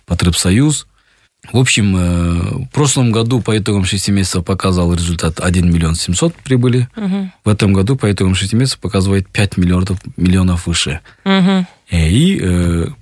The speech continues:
Speaker 1: заслуга, конечно, нынешнего директора Эргешева, э, Нурбека. И, э, мы получили, наконец-то, э, гос-, гос-, госакт на пять гектаров, э, двадцать два сотика земли.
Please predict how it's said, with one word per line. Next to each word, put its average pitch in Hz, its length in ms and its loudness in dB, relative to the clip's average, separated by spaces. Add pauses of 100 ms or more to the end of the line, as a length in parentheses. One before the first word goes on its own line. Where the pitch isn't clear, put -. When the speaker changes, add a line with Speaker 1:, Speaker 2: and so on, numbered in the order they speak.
(360)
Speaker 1:
заслуга, 123 400 2
конечно, 104 520 0
нынешнего 92 680 0
директора 85 720 -2 (220)
Эргешева, 110 800 0
э, 101 480 -4
Нурбека. 92 580 2 (640)
И, 131 280 4
э, 92 280 2
мы 98 240 0
получили, 101 460 0
наконец-то, 98 600 0
э, 78 580 -4 (200)
гос-, 104 260 0
гос-, - 280 -2 (140)
госакт 98 680 -2 (160)
на 104 160 2
пять - 340 -2
гектаров, 123 640 -2 (240)
э, 80 320 -2 (280)
двадцать - 320 0
два 92 80 0
сотика 87 400 -2
земли. 80 420 0